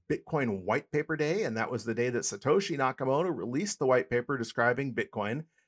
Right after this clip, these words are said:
And the white paper begins with its abstract saying that Bitcoin is a purely peer-to-peer version of electronic cash, would allow online payments to be sent directly from one party to another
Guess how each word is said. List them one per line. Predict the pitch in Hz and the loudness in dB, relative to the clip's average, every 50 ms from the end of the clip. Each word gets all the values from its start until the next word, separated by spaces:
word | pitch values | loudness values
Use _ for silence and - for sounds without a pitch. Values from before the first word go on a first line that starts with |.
| _ _ _ _ - | _ _ _ _ -6
And | 101 101 104 | -4 -2 0
the | 107 | 4
white | 107 117 123 - | 4 4 4 4
paper | - 127 127 - 127 117 | 2 0 0 0 0 -2
begins | 98 113 101 110 110 123 156 160 127 127 | -2 -2 -2 0 0 0 0 0 0 0
with | 120 - | 0 0
its | 107 98 - - | 0 -4 -2 -2
abstract | 117 135 170 156 - - - 131 135 156 160 - - | 0 0 0 -2 -4 -2 2 2 2 2 0 -2 -6
saying | - - 123 113 110 | -4 -2 0 0 0
that | 107 101 - | -2 -2 -2
Bitcoin | - 120 - - 185 196 208 190 | -2 -2 -2 -2 -2 -2 0 0
is | 175 139 117 117 151 180 - - - _ _ _ _ _ _ _ _ | 0 0 0 0 0 0 -2 -4 -8 _ _ _ _ _ _ _ _
a | - 123 113 | 0 0 0
purely | 113 - - - 175 202 233 262 302 294 | 0 0 2 4 6 6 6 4 0 -6
peer-to-peer | - - 196 196 202 233 269 247 - 208 202 220 226 | -4 0 2 2 2 2 0 -2 0 0 2 2 2
version | 185 160 147 139 143 151 175 185 | 4 4 4 4 4 2 0 0
of | 185 139 | 2 2
electronic | 117 117 120 123 - - - 143 151 185 185 - | 4 4 2 2 0 0 0 0 0 0 -2 -4
cash, | - 139 110 95 101 113 - - - | -4 -2 0 0 0 0 -2 -4 0
would | 127 117 113 | 2 2 2
allow | 110 107 107 113 120 120 113 - - | 2 2 2 2 2 2 2 0 0
online | 120 131 156 180 190 190 190 190 196 190 | 0 2 2 2 0 0 0 0 0 0
payments | - 156 131 127 139 139 - - - | 0 0 0 0 0 -2 -4 -6 -6
to | - 135 | -4 -4
be | 123 123 | -2 -2
sent | - - 131 - - | 0 0 0 0 0
directly | - 110 107 120 127 - - 170 170 | 0 2 4 4 4 4 2 -2 -2
from | 165 - - 120 107 101 101 | -2 0 -2 0 0 0 0
one | 98 107 135 185 190 | 2 0 0 0 0
party | - 185 190 190 196 202 | 0 2 2 2 2 0
to | 196 190 190 185 | 0 -2 -2 0
another | 185 202 196 - - 113 120 120 | 2 2 4 6 6 4 4 2